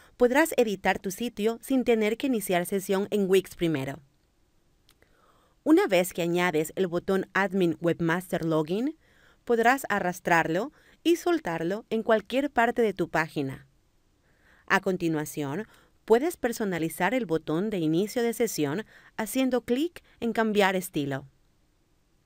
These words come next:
Aquí, puedes elegir los colores del texto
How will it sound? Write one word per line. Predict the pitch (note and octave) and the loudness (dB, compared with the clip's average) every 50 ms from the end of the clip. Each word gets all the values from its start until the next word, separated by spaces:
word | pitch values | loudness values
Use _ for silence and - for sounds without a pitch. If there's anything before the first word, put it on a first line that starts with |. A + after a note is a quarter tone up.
| _ _ _ _ _ _ | _ _ _ _ _ _
Aquí, | F#3+ F#3 F#3+ - C4+ C4+ B3 B3+ D4 E4 - _ _ _ _ _ _ _ _ _ | -6 -4 -2 -2 -2 0 0 0 -2 -4 -4 _ _ _ _ _ _ _ _ _
puedes | - C#4 D4+ F#4+ F#4 - | 2 2 4 2 0 0
elegir | - - G#3+ G#3 G3 - A#3 A3 G3 | 0 0 0 0 0 0 0 2 2
los | G#3 F#3+ F#3 - | 2 -2 -4 -2
colores | - G3 F#3 F3 F3 E3+ E3+ D#3+ - | -2 0 2 2 4 2 2 0 -2
del | D3+ D3 D3 - | -6 -6 -4 -2
texto | - G3+ G#3 - - - - E3+ G3 B3 D4+ | -2 -2 -2 -2 -6 -4 -2 -2 -2 -2 -4